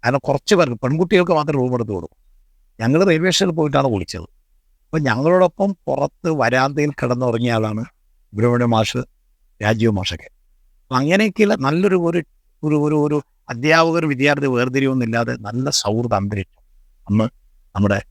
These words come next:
കലാലയത്തിലുണ്ടായിരുന്നു. പിന്നെ രാഷ്ട്രീയമായി എതിർച്ചേരിയുള്ള അധ്യാപകരും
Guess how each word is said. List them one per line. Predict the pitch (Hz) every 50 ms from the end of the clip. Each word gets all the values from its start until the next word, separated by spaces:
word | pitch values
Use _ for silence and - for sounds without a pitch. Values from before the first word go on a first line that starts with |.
| _ _ - - 98
കലാലയത്തിലുണ്ടായിരുന്നു. | 92 92 95 95 98 95 98 90 82 78 76 - - _ _ _ _ _ _ _ _ _ -
പിന്നെ | 101 113 156
രാഷ്ട്രീയമായി | 131 101 95 110 - - - 147 151 156 151 151 151 147 147 156 170 202 - _ _ _ _ _ -
എതിർച്ചേരിയുള്ള | 120 123 139 120 - - - 151 147 151 147 139 151
അധ്യാപകരും | 131 110 95 - 131 127 117 110 101 - - - -